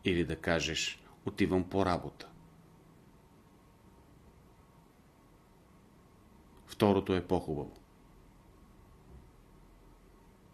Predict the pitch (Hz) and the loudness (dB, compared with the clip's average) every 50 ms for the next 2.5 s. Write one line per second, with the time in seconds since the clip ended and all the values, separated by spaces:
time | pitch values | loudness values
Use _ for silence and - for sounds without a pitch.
0 | - - - - - - - - - - - - - - - - - - - - | -20 -20 -20 -20 -20 -20 -20 -20 -20 -20 -20 -20 -20 -20 -20 -20 -20 -20 -20 -20
1 | - - - - - - - - - - - - - - - - - - 87 87 | -20 -20 -20 -20 -20 -20 -20 -20 -20 -20 -20 -20 -20 -20 -20 -16 -8 -4 -4 -4
2 | - - 95 90 82 - - - - | -2 0 2 2 2 0 -2 -6 -8